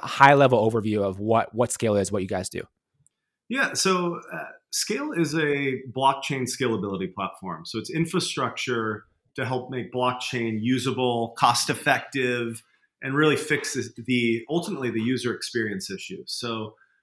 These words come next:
Speaker 2: I think a lot of people, especially people listening here, knowing the type of audience that li-, is listening, probably knows, uh, a lot about Bitcoin, knows a lot about Ethereum, but probably also says, "Well, hey, this stuff isn't very usable. Like, how many people actually use, interact with a blockchain on a daily basis? I know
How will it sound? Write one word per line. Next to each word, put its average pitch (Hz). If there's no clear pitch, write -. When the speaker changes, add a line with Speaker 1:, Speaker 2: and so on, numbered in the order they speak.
Speaker 2:
I 135
think 165
a 143
lot 131
of 147
people, 127
especially 127
people 127
listening 123
here, 120
knowing 117
the 113
type 120
of 110
audience 131
that -
li-, 175
is 117
listening, 120
probably 151
knows, 135
uh, 117
a 135
lot 123
about 113
Bitcoin, 147
knows 123
a -
lot 123
about 113
Ethereum, 135
but 113
probably 135
also 127
says, 127
"Well, 147
hey, 139
this 110
stuff 131
isn't 113
very 113
usable. 127
Like, 101
how 135
many 131
people 113
actually 104
use, 113
interact 123
with 127
a 113
blockchain 120
on 120
a -
daily 117
basis? 113
I 107
know 110